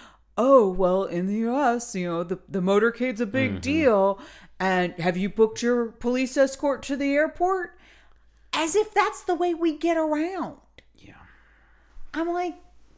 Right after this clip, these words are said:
Speaker 2: And, and I looked at that podium. The podium was another one that bothered me a lot. And it bothered me from, okay, I get it. You, you brought a lot of crowds in and all of that.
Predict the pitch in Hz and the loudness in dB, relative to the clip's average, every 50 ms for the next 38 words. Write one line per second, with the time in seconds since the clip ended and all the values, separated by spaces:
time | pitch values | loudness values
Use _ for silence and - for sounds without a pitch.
0 | _ - - _ - _ _ - - - _ _ _ _ _ _ - _ _ _ | _ -20 -20 _ -20 _ _ -20 -20 -20 _ _ _ _ _ _ -20 _ _ _
1 | _ - - - _ - - - - - - - - - 143 156 - - 156 156 | _ -20 -20 -20 _ -20 -20 -20 -20 -20 -20 -16 -8 -6 -6 -6 -6 -4 -4 -4
2 | 151 - _ - 135 143 151 175 202 202 - 208 - 160 131 - - - 113 110 | -4 -6 _ -4 -4 -2 0 0 -2 -2 -6 -6 -4 -4 -4 -4 -6 -8 -6 -6
3 | 104 - - - - - - - - _ _ - _ _ - - 104 - - 185 | -6 -8 -12 -18 -20 -20 -20 -20 -20 _ _ -20 _ _ -16 -16 -14 -8 -6 -6
4 | 185 185 180 147 120 107 107 110 107 104 101 104 92 82 78 85 - - - 98 | -4 -4 -6 -6 -6 -6 -6 -6 -6 -6 -6 -8 -10 -10 -14 -16 -18 -16 -14 -12
5 | 110 101 - - - - 98 92 95 98 92 101 98 90 87 90 87 85 82 80 | -12 -14 -14 -20 -10 -8 -6 -6 -6 -6 -6 -8 -10 -10 -12 -14 -14 -14 -14 -16
6 | 78 78 - _ _ _ - - - - _ _ _ _ _ _ _ _ - 101 | -16 -18 -20 _ _ _ -20 -20 -20 -20 _ _ _ _ _ _ _ _ -12 -12
7 | 95 85 82 80 78 78 - - - - _ - - - _ _ _ _ _ _ | -12 -12 -14 -16 -16 -16 -18 -20 -20 -20 _ -20 -20 -20 _ _ _ _ _ _
8 | - 123 127 123 117 - 117 107 123 107 117 135 135 151 139 117 123 120 120 117 | -10 -8 -8 -8 -10 -14 -10 -6 -2 0 0 0 0 -2 -6 -6 -8 -8 -8 -8
9 | 110 110 - - 123 107 104 - _ _ _ _ _ _ _ _ - 117 110 - | -10 -10 -12 -16 -16 -16 -18 -20 _ _ _ _ _ _ _ _ -10 -10 -10 -8
10 | 117 101 92 - 98 98 95 107 98 82 71 - - - 92 101 - 101 98 90 | -10 -10 -8 -8 -10 -8 -6 -8 -8 -8 -10 -16 -16 -14 -14 -14 -12 -12 -12 -10
11 | 98 92 85 80 80 85 85 95 95 95 - - - - 113 104 101 98 95 90 | -8 -10 -10 -10 -12 -12 -10 -10 -10 -10 -12 -16 -14 -10 -6 -6 -6 -6 -8 -10
12 | - - 98 98 92 92 87 90 87 - - 92 92 90 85 85 85 80 78 78 | -14 -14 -14 -12 -12 -12 -14 -16 -18 -16 -14 -14 -14 -12 -14 -16 -16 -18 -18 -20
13 | 73 80 87 82 78 - - | -20 -18 -18 -18 -18 -20 -20